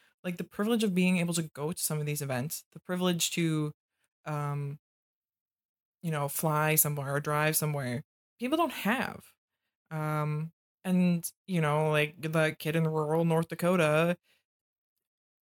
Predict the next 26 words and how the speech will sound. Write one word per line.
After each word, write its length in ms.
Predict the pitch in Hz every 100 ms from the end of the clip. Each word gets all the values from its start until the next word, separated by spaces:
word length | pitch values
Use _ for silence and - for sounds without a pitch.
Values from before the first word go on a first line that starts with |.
| -
can't 440 | - 196 226 226 - 180
drive 640 | 175 170 185 196 185 190
to 60 | 208
even 240 | 214 220
Fargo 580 | 214 214 240 135 127 185 -
to 280 | 185 170 175
go 140 | 175
to 80 | 165
that 200 | 156 170
Pride 200 | - 151
event. 380 | 147 131 113 - _ _
So 520 | - 175 165 160 156 - _ _ _ _ _ _ _ 180
being 260 | 170 180 175
able 240 | 160 165
to 60 | 160
do 180 | 151 160
it 80 |
is 120 | 160 151
definitely 360 | 143 160 160
a 40 | 156
privilege 420 | 143 - 147 -
thing, 360 | 147 160 220
but 180 | 175 156 147
also, 680 | 147 - 147 147 147 151 - _ _ _ _ _
you 100 | -
know, 380 | - 131 117 160